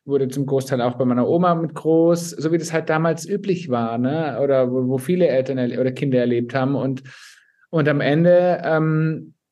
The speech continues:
hat da keiner wirklich hingeschaut. Dieses gan-, diese ganzen Themen, die es heute eben gibt, die ja auch du, ne, äh, ein Stück weit jeden Tag nach außen trägst, das gab es alles nicht. Und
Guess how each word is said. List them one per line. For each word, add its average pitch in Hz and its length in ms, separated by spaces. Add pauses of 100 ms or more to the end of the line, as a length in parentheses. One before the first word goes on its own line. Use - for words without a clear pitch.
(400)
hat - 260
da 165 80
keiner 170 340
wirklich 165 260
hingeschaut. 131 680
Dieses 139 260
gan-, 170 300
diese 151 200
ganzen 170 340
Themen, 175 340
die 143 120
es 143 160
heute 165 300
eben 139 280
gibt, 170 240
die - 320
ja 120 180
auch 117 100
du, 185 420
ne, 120 680
äh, 113 60
ein 123 180
Stück 131 280
weit 123 320
jeden 139 300
Tag 131 500
nach 123 140
außen 139 380
trägst, 135 440 (420)
das - 200
gab 147 300
es 156 160
alles 104 340
nicht. 113 320
Und 131 140